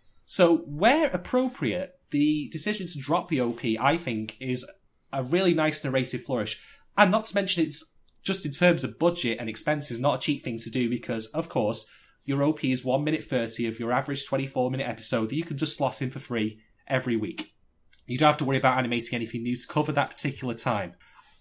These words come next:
I can't, again, speak for the specifics of how much it costs to, you know, create something brand new in place of that, how much it would set you back,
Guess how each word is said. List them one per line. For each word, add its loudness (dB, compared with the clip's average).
I 0
can't, 4
again, 2
speak 0
for -6
the -2
specifics -4
of 0
how 2
much -4
it -8
costs -2
to, -2
you -2
know, 0
create -4
something -6
brand -2
new -2
in -2
place -4
of -8
that, 2
how -2
much -6
it -10
would -8
set -4
you -8
back, 2